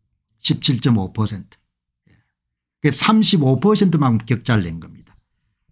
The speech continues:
이천이십 년 사일오 총선에서는 여러분들 얼마 격차 냈는가 하니까 이십오 퍼센트만큼 낸 겁니다.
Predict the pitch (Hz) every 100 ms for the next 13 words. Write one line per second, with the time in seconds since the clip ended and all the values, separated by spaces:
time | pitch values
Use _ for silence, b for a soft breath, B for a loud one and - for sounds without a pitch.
0 | _ _ _ _ _ 135 131 - 220 175
1 | - 214 190 - 135 143 202 185 156 143
2 | 160 147 - 165 147 143 127 147 160 B
3 | B 113 127 160 165 170 175 156 147 139
4 | 131 123 120 117 147 B B - 135 -
5 | 214 160 135 202 233 208 170 135 113 107
6 | 92 82 82 - - _